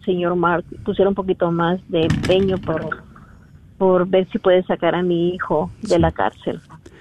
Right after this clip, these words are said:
Speaker 2: Bien, pues vamos a pedirle al Señor, a través de la intercesión de nuestra Madre Santísima, para que ella pueda abogar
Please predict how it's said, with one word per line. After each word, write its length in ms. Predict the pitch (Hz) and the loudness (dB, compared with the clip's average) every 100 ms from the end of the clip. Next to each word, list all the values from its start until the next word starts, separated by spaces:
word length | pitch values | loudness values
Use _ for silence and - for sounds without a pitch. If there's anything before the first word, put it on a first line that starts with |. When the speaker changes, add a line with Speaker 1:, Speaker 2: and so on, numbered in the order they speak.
| - - - - 104 | -20 -20 -20 -4 0
Speaker 2:
Bien, 220 | 85 76 71 | 2 0 -4
pues 160 | - 92 | -2 0
vamos 340 | 92 95 90 | 2 0 0
a 120 | 82 71 | -2 -2
pedirle 420 | 90 87 95 85 | 0 0 2 0
al 60 | |
Señor, 460 | 80 87 90 101 113 - - - - - | -2 0 0 0 -2 -8 -20 -20 -20 -4
a 120 | 101 | -2
través 600 | 107 107 117 104 - - - | 0 0 2 -2 -4 -12 -8
de 180 | 80 78 | -2 0
la 80 | 80 | 0
intercesión 580 | 78 78 - 82 82 | -2 -4 -4 -4 -2
de 60 | 78 | 0
nuestra 240 | 76 - 73 | -2 -2 -2
Madre 260 | 73 71 | 0 -2
Santísima, 640 | - 73 73 69 - 69 - - - - | -2 -2 -2 -4 -4 -6 -8 -18 -20 -4
para 200 | - 104 | 0 0
que 240 | 98 120 120 | 2 0 2
ella 380 | 87 71 73 _ _ | 0 -2 -4 _ _
pueda 360 | 92 82 71 76 | 0 0 0 -4
abogar 560 | 82 78 73 85 82 | -2 0 2 2 0